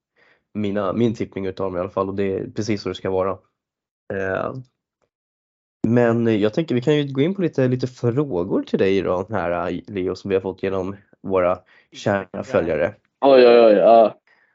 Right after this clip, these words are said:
Speaker 1: Och, eh, vi kan väl börja då med den här, vi har väl varit inne lite på, men hur var känslan när Joel räddade den där sista straffen? Vad, vad,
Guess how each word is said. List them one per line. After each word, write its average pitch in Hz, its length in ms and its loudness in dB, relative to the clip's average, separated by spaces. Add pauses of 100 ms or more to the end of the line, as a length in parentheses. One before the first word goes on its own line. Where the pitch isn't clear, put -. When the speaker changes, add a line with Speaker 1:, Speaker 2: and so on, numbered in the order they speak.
(140)
Speaker 1:
Och, - 400 -8
eh, 95 440 -2 (520)
vi 101 120 -6
kan 117 120 2
väl 113 80 4
börja 117 280 2
då 101 200 -2
med 101 140 -4
den 104 60 -8
här, 98 100 -10 (240)
vi 98 160 -8
har 104 80 0
väl 101 80 -4
varit 104 140 -6
inne 107 180 -4
lite 127 140 -10
på, 98 80 -8
men 98 240 -8 (100)
hur 113 100 -4
var 110 120 -2
känslan 139 480 -6
när 113 80 0
Joel 92 320 -4
räddade 110 300 -2
den 123 140 -4
där - 60 -8
sista - 280 -10
straffen? - 400 -10
Vad, 104 100 -6 (300)
vad, 110 140 -10